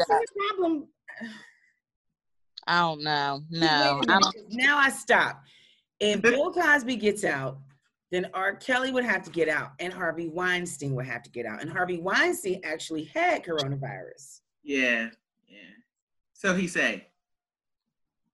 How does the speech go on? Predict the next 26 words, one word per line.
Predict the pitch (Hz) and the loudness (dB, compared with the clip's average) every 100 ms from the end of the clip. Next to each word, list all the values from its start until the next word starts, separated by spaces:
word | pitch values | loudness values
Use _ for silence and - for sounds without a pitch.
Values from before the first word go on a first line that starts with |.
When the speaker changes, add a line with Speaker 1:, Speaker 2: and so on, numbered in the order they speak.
| _ _ _ _ _ | _ _ _ _ _
Speaker 3:
Yeah. | 135 127 120 - _ _ _ _ _ | -12 -8 -8 -12 _ _ _ _ _
He | 202 | -4
wants | 202 202 | 0 0
Speaker 2:
If | 370 | 0
Speaker 3:
people | 208 156 | -2 -2
to | |
Speaker 2:
one | 294 | -2
Speaker 3:
feel | 302 | -4
Speaker 2:
gets | 311 | 0
Speaker 3:
sorry | 311 294 | 4 4
Speaker 2:
out, | 262 | 4
Speaker 3:
for | 202 | 2
Speaker 2:
they | |
all | 202 196 | 0 0
gotta | 170 | -2
get | 147 139 | -2 -6
out. | 110 - _ _ _ - | -6 -10 _ _ _ 0
And | 196 202 | 2 4
they're | 226 | 4
nonviolent | 214 214 226 240 214 220 262 214 185 | 4 2 2 2 4 4 4 0 -4
offenders. | 185 202 359 190 117 67 - - _ _ _ _ _ _ _ _ 294 | -4 0 0 -2 -6 -10 -14 -18 _ _ _ _ _ _ _ _ -14
Speaker 3:
Yeah. | 156 156 143 135 214 254 - | -8 -4 -2 -2 -2 -6 0
Speaker 1:
Yeah. | 240 226 226 214 233 254 | 4 6 6 4 0 2
Speaker 3:
Well, | 190 185 | 2 4
to | - 190 | 2 -2
who? | 202 175 131 | 2 2 2